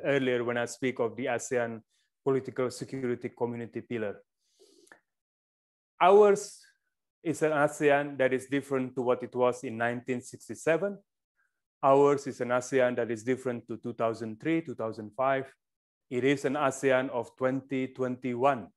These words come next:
a community. So it means, uh,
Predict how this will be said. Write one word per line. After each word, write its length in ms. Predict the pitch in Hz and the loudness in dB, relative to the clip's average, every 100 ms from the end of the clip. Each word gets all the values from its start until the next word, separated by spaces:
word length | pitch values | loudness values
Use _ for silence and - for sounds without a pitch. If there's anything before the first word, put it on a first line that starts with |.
| _ _ _ - | _ _ _ -6
a 100 | 127 | -6
community. 880 | - 135 127 147 170 151 123 104 _ _ _ _ _ _ _ _ _ _ _ _ _ _ _ _ _ _ | -2 -2 0 0 0 -2 -4 -10 _ _ _ _ _ _ _ _ _ _ _ _ _ _ _ _ _ _
So 480 | - 165 127 - _ _ _ | 2 4 4 0 _ _ _
it 200 | 160 151 | -4 -2
means, 500 | 135 135 196 - - _ _ _ _ _ _ _ - | 0 0 -2 -8 -20 _ _ _ _ _ _ _ 2
uh, 520 | 131 135 135 135 139 | 6 6 6 2 -2